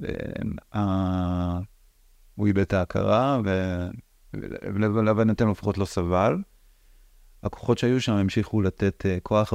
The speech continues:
וחיסלו את כל המחבלים. דובר שם על איזה שבעים, שמונים מחבלים, לפי מה שהבנו. אה, ומשם הם, אה, ניסו להתפנות לברזילי, שגם חטף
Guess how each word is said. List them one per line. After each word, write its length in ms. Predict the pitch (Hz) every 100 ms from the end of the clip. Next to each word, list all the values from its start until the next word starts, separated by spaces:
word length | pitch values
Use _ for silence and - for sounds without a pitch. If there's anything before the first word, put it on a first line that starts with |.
| 87
וחיסלו 920 | 90 90 87 87 90 90 95 - 101
את 80 | -
כל 140 | 92
המחבלים. 640 | 92 85 90 92 110 135 - - - - -
דובר 260 | - - 92
שם 160 | 98 90
על 60 |
איזה 100 | 90
שבעים, 360 | - - 92 95
שמונים 280 | - 98 95
מחבלים, 380 | - 92 98 98 _ _ _ _ _
לפי 220 | 98 -
מה 100 | 101
שהבנו. 680 | 98 101 95 90 98 117 147 - _ _ _ _ _ _ _ _ _ _ _ _ _ _ -
אה, 420 | 113 117 117 113
ומשם 420 | 113 117 - 143
הם, 280 | 151 139 135
אה, 760 | 135 127 123 120 120 117 113 113
ניסו 200 | 110 -
להתפנות 400 | 120 - 110 107
לברזילי, 840 | 107 95 95 90 90 104 147 156 139
שגם 460 | - 92 101 123
חטף 380 | 120 131 135 -